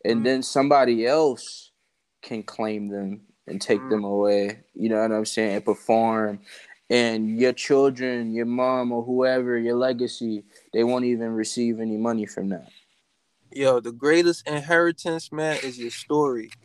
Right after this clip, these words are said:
Speaker 1: Yeah, for
Speaker 2: Yes.
Speaker 1: sure.
Speaker 2: As long as they can inherit and know, and know that they had a forefather or a
Speaker 1: Mm-hmm.
Speaker 2: foremother who, who
Speaker 1: Mm-hmm.
Speaker 2: did something that was
Speaker 1: Mm-hmm.
Speaker 2: meaningful,
Speaker 1: Yeah.
Speaker 2: then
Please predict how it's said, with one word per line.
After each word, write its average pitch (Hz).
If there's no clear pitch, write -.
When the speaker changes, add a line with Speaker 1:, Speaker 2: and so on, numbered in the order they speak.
Speaker 1:
Yeah, 120
for -
Speaker 2:
Yes. 127
Speaker 1:
sure. 107
Speaker 2:
As 120
long 175
as 175
they 170
can 160
inherit 156
and 139
know, 151
and 135
know 147
that 139
they 143
had 139
a 120
forefather 147
or 113
a 117
Speaker 1:
Mm-hmm. -
Speaker 2:
foremother 156
who, 135
who 110
Speaker 1:
Mm-hmm. 113
Speaker 2:
did 165
something 170
that 143
was 117
Speaker 1:
Mm-hmm. 110
Speaker 2:
meaningful, 196
Speaker 1:
Yeah. 104
Speaker 2:
then 98